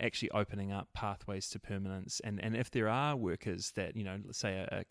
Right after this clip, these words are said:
a company is like, a business is saying, "Hey, I, I really love this person. They are doing such an amazing job. I wanna make it possible for them to actually live here and do this job."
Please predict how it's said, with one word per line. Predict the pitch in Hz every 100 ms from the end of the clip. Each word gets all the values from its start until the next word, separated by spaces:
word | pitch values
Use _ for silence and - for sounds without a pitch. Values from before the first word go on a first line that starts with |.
| -
a |
company | - 107 101 101 98
is | 95
like, | 95 92
a | -
business | 95 92 98 95 95
is | 95
saying, | - 98 95 95 - -
"Hey, | - 123 85
I, | - - 117 -
I |
really | 127 101 107 127
love | 95 98 117 117
this | 98
person. | - 90 - 76 85 -
They | 101 110
are | -
doing | 101 95
such | - - - -
an | 104
amazing | 98 95 95 95
job. | 101 87 -
I | 107
wanna | 107 101 85 - - - _
make | 113 107 107
it | 101
possible | - 110 - 101
for | -
them | 104 101
to | 98 107
actually | 107 - 95
live | 98 107
here | - 98
and | 95
do | 107
this | 117 107 -
job." | - -